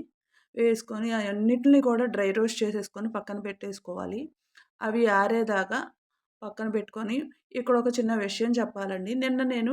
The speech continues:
ఇదే వీడియో షార్ట్ వీడియోగా అప్‌లోడ్ చేసి, వాయిస్ ఓవర్ ఇవ్వకుండా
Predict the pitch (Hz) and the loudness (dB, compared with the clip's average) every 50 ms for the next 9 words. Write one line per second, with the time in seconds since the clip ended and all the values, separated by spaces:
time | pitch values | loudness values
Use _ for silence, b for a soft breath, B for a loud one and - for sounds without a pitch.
0 | 311 311 - 226 185 214 254 294 294 269 262 233 - 196 226 262 269 - - 226 | 0 0 -2 0 2 4 4 4 4 4 2 2 2 2 0 0 0 0 -2 0
1 | 208 214 220 220 226 240 247 233 233 220 214 226 233 233 208 214 - 220 220 214 | 0 0 -2 -2 0 0 2 4 2 2 2 0 -2 -2 -2 -4 -2 -2 -2 -2
2 | 214 - 214 208 202 - 247 285 370 480 - _ _ _ _ _ _ _ - 214 | -2 -4 -4 -4 -4 -6 -6 -8 -8 -8 -10 _ _ _ _ _ _ _ 0 2
3 | 214 226 247 247 277 269 262 254 233 233 220 220 226 208 208 214 240 | 2 2 4 2 2 2 2 2 2 0 0 0 -2 -2 -2 -2 -2